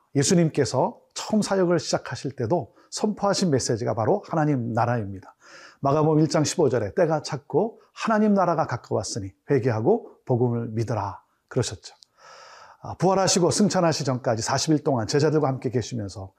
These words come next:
가르치신 내용도 하나님 나라입니다. 기도를 가르쳐 달라고 하는 제자들에게 예수님께서 "너희는 이렇게 기도하라."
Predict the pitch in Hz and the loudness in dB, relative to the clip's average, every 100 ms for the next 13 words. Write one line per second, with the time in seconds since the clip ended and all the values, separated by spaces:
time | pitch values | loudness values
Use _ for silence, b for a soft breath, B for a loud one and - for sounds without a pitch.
0 | b - 135 139 - 147 113 107 101 170 | b -2 0 0 0 0 0 -2 -2 -2
1 | - - 175 160 135 127 117 113 98 95 | -4 -10 -4 -4 -4 -4 -4 -4 -8 -14
2 | - - _ B B B B B - 160 | -20 -20 _ B B B B B 0 4
3 | 202 175 180 180 170 156 151 143 127 107 | 4 4 4 2 2 2 2 2 0 -2
4 | 95 127 131 123 117 113 113 - 156 127 | 0 0 2 0 -2 0 0 0 -2 -2
5 | 131 131 127 175 175 165 - 147 - 147 | -2 0 2 4 4 2 2 -2 2 4
6 | 143 123 101 | 4 2 -2